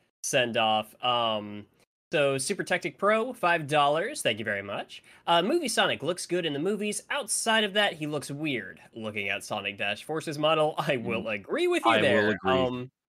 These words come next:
Speaker 2: I will
Speaker 1: yeah.
Speaker 2: agree.
Speaker 1: Again, he works perfectly for the medium that he's in, but outside of that, it's a, it's a little odd. Um, Deox, uh, with five dollars.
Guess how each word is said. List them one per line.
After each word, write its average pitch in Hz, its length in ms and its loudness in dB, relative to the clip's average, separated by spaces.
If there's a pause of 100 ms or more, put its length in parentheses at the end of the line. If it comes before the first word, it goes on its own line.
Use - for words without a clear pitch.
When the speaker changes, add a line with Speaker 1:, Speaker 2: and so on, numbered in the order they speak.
Speaker 2:
I 90 80 -4
will 90 180 -4
Speaker 1:
yeah. 117 200 2
Speaker 2:
agree. - 120 -10 (320)
Speaker 1:
Again, 185 220 0
he 185 100 2
works 208 240 2
perfectly 196 600 0
for 170 100 -4
the 156 80 -2
medium 139 320 0
that 120 160 2
he's 120 200 -4
in, 107 280 0
but 120 140 0
outside 247 400 2
of 170 100 2
that, 151 140 2
it's 131 180 -4
a, 143 220 -6
it's 175 320 -2
a 156 40 -2
little 113 320 -4 (160)
odd. 101 280 -10 (580)
Um, 147 640 4 (140)
Deox, 165 640 0
uh, 131 420 0
with 123 240 -2
five 139 220 0
dollars. 139 580 0